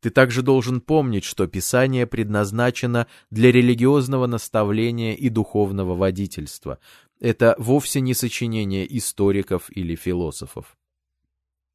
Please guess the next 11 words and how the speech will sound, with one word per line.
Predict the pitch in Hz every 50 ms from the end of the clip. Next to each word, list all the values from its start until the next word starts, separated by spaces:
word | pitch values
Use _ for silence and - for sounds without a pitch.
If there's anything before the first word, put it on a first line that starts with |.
| _ _ _ _ _ _ _ _ - - - - _ -
Наиболее | 107 110 120 131 143 131 113 104
прискорбна | 92 - - 104 - - - - 131 127 117 110 110 107 107 -
не | - 117 117 127 135
эта | 135 127 - 101 95
ошибочная | 95 - - 120 117 104 101 - - - 95 92 90 87 87
идея | 82 87 101 107 107 104 101
об | - 104 101 90 95
абсолютном | - - - - 104 101 107 117 117 - - 101 92
совершенстве | - - 95 87 90 85 87 - - 101 101 101 95 - - 90 87
текста | - - 95 90 82 - - - -
Писания | - - 85 82 - - 101 107 113 110 104 104 101 95